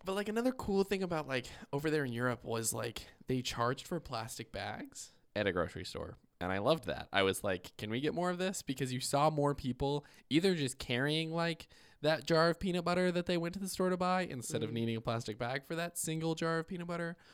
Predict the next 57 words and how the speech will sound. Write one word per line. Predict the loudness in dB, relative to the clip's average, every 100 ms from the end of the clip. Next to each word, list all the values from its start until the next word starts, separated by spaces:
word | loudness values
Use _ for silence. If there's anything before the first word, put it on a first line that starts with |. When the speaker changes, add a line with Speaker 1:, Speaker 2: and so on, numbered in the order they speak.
| -6
Speaker 1:
or, | 0 0
like, | 0
they'd | -2 -4 -4
bring | -6 -4
their | -4
own | -4 -2
bag. | -2 -2 -4 -12 _ _ _ _ _
And | -4
they'd | -2
also, | -2 -2 -2
like, | -4 -8 -20 _
shop | -10 -4 -2 -2
in | -4 -2
lower | -2 -2
quantities | -4 -6 -4 -6 -6
because | -6 -6 -6
of | -4
it. | -6 -6
They | -6
wouldn't, | -4 -4
like, | -6 -8 -10 -20 _
fill | 4 4
up | 2
a | -2
cart. | -2 -2 0 -2 -4 _ _ _ _ _ _
Like, | -8 -8 -8 -12
they | -6
would | -6 -2
buy | 0 2
only | 2 0 0 0
what | 0 -2
they | -4
needed, | -4 -4 -2 -4
and | -4 -6
there's | -8 -8
probably | -8 -4 -2
less | -2 -4
food | -4 -2
waste | -2 -4
because | -8 -6 -4
of |
it. | -4 -6 -8 _ _ _ _ _ _ _ _ _ _ -6
And |
I'm | -6
just | -2
Speaker 2:
I | -2
Speaker 1:
like, | 0
Speaker 2:
do | 0
Speaker 1:
"That's, | 2
Speaker 2:
not | 4
Speaker 1:
that's | 4
Speaker 2:
like | 4
Speaker 1:
really | 2 0
Speaker 2:
food | 4
Speaker 1:
cool." | 4 4
Speaker 2:
waste. | -2 -12 -18
Snaps. | -10 -8 -8 -10